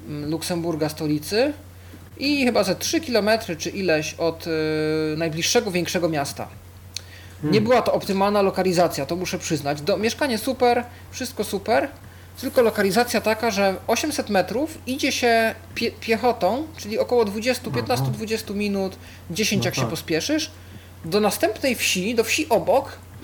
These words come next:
Speaker 1: żeby wsiąść do pociągu.
Speaker 2: A
Speaker 1: Albo
Speaker 2: jak
Speaker 1: do
Speaker 2: tam trzeba
Speaker 1: autobusu.
Speaker 2: było iść? Przy-,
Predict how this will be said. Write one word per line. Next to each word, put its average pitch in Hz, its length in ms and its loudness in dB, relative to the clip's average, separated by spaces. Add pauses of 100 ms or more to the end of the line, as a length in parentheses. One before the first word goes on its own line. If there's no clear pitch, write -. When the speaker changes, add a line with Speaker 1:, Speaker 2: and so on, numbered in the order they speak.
Speaker 1:
żeby 262 260 2
wsiąść 247 260 0
do 233 80 4
pociągu. 175 480 0 (1300)
Speaker 2:
A 156 60 4
Speaker 1:
Albo - 140 6
Speaker 2:
jak 247 80 4
Speaker 1:
do 269 60 2
Speaker 2:
tam 269 120 2
trzeba 269 160 0
Speaker 1:
autobusu. 117 240 0
Speaker 2:
było 120 140 2
iść? 127 200 -4
Przy-, - 280 -12